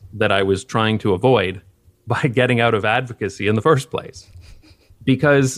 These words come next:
there's, there's just a lot of ignorance about this stuff. And, and I, I don't mean ignorant as in, like, an insult. I mean ignorant as the meaning of the word. People just don't know.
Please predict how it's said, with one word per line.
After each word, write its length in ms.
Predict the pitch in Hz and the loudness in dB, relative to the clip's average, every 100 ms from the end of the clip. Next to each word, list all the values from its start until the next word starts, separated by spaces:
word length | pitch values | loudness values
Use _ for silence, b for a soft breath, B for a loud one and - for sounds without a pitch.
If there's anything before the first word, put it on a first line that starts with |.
| - | -2
there's, 420 | 135 165 147 - _ - | 2 4 2 -4 _ -2
there's 220 | 151 139 | 0 2
just 200 | 190 196 | 0 0
a 40 | 208 | 0
lot 240 | 117 101 | 2 0
of 80 | 120 | 0
ignorance 480 | 165 233 160 87 95 | -2 -2 -4 -6 -8
about 260 | 92 82 | -8 -6
this 180 | 85 - | -8 -8
stuff. 320 | - - - _ _ | -8 -10 -12 _ _
And, 340 | 107 107 107 - - - | 0 2 0 -2 -10 -2
and 80 | 127 | 0
I, 220 | 131 143 | 0 2
I 40 | |
don't 160 | 143 139 | 2 2
mean 160 | 131 117 | 2 2
ignorant 420 | 127 123 113 107 | 0 0 0 0
as 120 | 101 | -2
in, 100 | 104 | -2
like, 200 | 98 95 | -2 -2
an 80 | 98 | 0
insult. 340 | 131 160 92 95 | -2 0 -4 -2
I 60 | |
mean 160 | 98 98 | -2 -2
ignorant 380 | 113 110 98 92 | -2 -2 -4 -4
as 200 | 98 95 _ | -6 -8 _
the 60 | 107 | -2
meaning 280 | 120 123 120 | 0 0 -2
of 60 | |
the 60 | 104 | -2
word. 280 | 123 151 87 | -2 -2 -4
People 180 | 131 127 | -6 -4
just 260 | 131 113 | -4 -4
don't 280 | - 110 101 | -2 -4 -4
know. 340 | 95 120 82 | -4 -4 -4